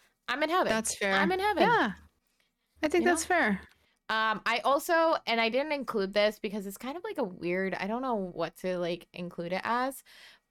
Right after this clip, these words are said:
Speaker 1: but, um, baked, like, the Lay's baked.
Speaker 2: Oh, like, ba-, okay, so
Speaker 1: I
Speaker 2: here we
Speaker 1: love
Speaker 2: go.
Speaker 1: those.
Speaker 2: I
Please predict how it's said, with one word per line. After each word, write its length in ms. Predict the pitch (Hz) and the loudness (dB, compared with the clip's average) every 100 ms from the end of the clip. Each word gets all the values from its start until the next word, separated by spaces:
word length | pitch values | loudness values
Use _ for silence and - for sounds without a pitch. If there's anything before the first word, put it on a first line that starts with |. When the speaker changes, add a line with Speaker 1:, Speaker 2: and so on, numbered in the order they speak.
| - | 0
Speaker 1:
but, 240 | 214 196 - | 2 2 0
um, 320 | 208 196 190 - | 2 2 0 0
baked, 540 | 175 180 - _ - - | 2 2 -4 _ -20 -4
like, 160 | 208 202 | -4 0
the 100 | 208 | 0
Lay's 400 | 190 175 185 190 | 2 0 0 -2
baked. 720 | 180 151 151 240 _ - - _ | -6 -2 -2 -4 _ -20 -20 _
Speaker 2:
Oh, 260 | 202 220 226 | 2 4 6
like, 260 | 214 196 - | 4 2 0
ba-, 220 | 208 - 208 | -2 2 -2
okay, 380 | 202 185 165 156 | 0 0 0 -4
so 260 | - - 208 | -8 -2 2
Speaker 1:
I 80 | 196 | 4
Speaker 2:
here 140 | 208 190 | 4 4
we 80 | 185 | 4
Speaker 1:
love 80 | |
Speaker 2:
go. 240 | 175 135 95 | 2 2 0
Speaker 1:
those. 180 | - - - _ - - - - | -4 -14 -20 _ -12 -12 -8 0
Speaker 2:
I 520 | 220 240 302 403 | 2 4 4 4